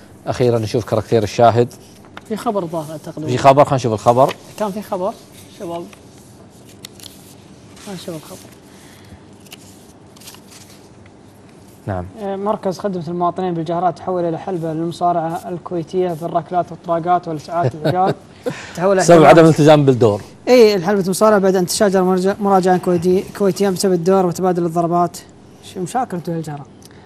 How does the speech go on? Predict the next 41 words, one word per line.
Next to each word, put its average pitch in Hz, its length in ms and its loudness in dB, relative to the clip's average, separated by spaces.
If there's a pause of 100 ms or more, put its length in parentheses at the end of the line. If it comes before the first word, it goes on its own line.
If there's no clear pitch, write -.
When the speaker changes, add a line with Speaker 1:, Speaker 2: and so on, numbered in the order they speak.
(160)
Speaker 1:
لا، 202 140 4
لا، 170 100 4
هو 139 240 6
في 151 280 2
أمانة 139 400 2
أخ 123 280 -2
محمد، 127 520 -4
آه، 98 1300 -6
أغلب 127 260 2
المراكز 120 580 0
فيها 113 400 -2
يعني، 107 460 -4
آه، - 560 -12
الإنسان 139 360 0
المحترم 135 340 -2
نفسه 147 360 -4 (100)
راح 135 120 -6
يلتزم 107 320 -4
بالدور، 98 340 -6 (440)
لكن 127 200 -2
في 127 140 -4
ناس 131 260 -4
للأسف 104 300 -6 (320)
هي-، 180 180 -2
يا-، 196 680 -4
دينك 185 300 4
مو-، 190 120 -4
أصابعك 175 440 0
مو 214 80 2
سوا. 135 220 0 (560)
في 214 120 4
إنسان 123 320 2
مح-، - 360 -10 (120)
محترم 110 300 -6
نفسه، 196 300 -4
وفي 311 160 -4
إنسان 254 240 2
يجيك 208 240 -4
يعني 190 140 0
ضرب 208 180 2
الطوفة. 156 360 0